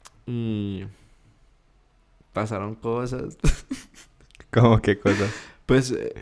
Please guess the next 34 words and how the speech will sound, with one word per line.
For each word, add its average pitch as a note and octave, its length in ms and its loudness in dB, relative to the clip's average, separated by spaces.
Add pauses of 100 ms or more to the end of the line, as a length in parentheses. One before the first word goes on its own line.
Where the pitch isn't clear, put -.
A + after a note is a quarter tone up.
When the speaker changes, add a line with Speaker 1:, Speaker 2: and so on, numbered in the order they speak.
Speaker 1:
en, B2+ 240 -2
en B2+ 100 0
una A2+ 180 0
de A2+ 60 2
las C3 160 -2
tantas A2 340 -4
terminadas A#2 500 -4 (160)
de A#2 100 -2
mi A#2 80 -2
relación A2+ 440 -6
tóxica A2+ 500 -10
que A#2+ 100 -12
habíamos G2+ 240 -10
terminado G#2 400 -8
como A2 220 -6
tres F#2+ 260 -10
meses, C3 500 -8 (440)
pues, A2 340 -8
yo A2 160 -6
juraba G#2+ 300 -4
que - 100 -12
eso A2+ 120 -8
iba G#2 100 -6
a G#2 40 -8
ser A2+ 120 -10
como G#2 440 -8
ya F#2 340 -8
definitivo. A2 680 -8 (640)
Y, C3 140 -6
pues, C#3 180 4
yo A#2 80 0
empecé A2 260 -6
a A2 60 -10
conocer, A2 400 -8